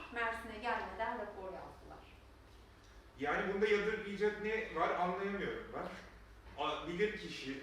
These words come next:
Speaker 2: adı üstünde.
Speaker 1: Biliyor
Speaker 2: Biliyor
Speaker 1: yani.
Speaker 2: yani, biliyor,
Speaker 1: Evet.
Speaker 2: söylüyor yani. Fakat burada onun bildiğini bizim bilemememiz gibi bir ihtimal var sanırım. Yani, e, bildiğini söylese ne, ne demiş? Öyle şey, şey, ko-, kolayca çözülebilecek sorun.
Speaker 1: Evet,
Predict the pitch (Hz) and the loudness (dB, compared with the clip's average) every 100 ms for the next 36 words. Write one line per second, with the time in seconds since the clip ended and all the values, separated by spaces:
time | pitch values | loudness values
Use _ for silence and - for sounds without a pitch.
0 | - 120 135 127 - - - - - - | -4 -2 -2 -4 -8 -10 -6 -2 0 6
1 | - 233 240 226 226 - - - 135 131 | 8 10 10 8 8 6 2 2 4 4
2 | - 202 202 220 180 143 131 - - - | 4 4 6 6 8 6 4 0 -6 -12
3 | - - 143 208 240 - 202 214 240 247 | -14 -6 0 4 6 6 4 6 6 6
4 | - - - 262 240 202 220 254 262 208 | 4 0 0 0 -2 -2 -2 -2 -2 -2
5 | 233 226 214 214 214 208 202 180 170 160 | -2 4 6 6 4 4 4 0 -2 -2
6 | 143 131 123 - 120 107 107 95 95 104 | -2 -2 -2 -6 -6 -4 -4 -6 -8 -10
7 | 98 95 90 - - - - 120 123 123 | -10 -12 -14 -18 -20 -18 -8 -4 -2 -2
8 | 123 - - - - 127 131 147 151 180 | -4 -6 -12 -12 -4 -2 -2 -4 -2 0
9 | 190 185 175 170 196 202 226 233 - 180 | 0 2 4 6 6 6 6 6 2 0
10 | 185 185 190 196 196 - - 175 175 - | -2 0 0 2 0 -4 -4 -2 -2 -4
11 | - - - 185 196 185 185 - - - | -10 -10 -2 0 0 0 -2 -6 -12 -12
12 | - - - 175 202 202 208 196 180 190 | -12 -12 -4 0 2 2 0 -2 0 0
13 | 190 185 196 170 143 127 277 415 | 0 -2 -4 -2 -2 0 2 2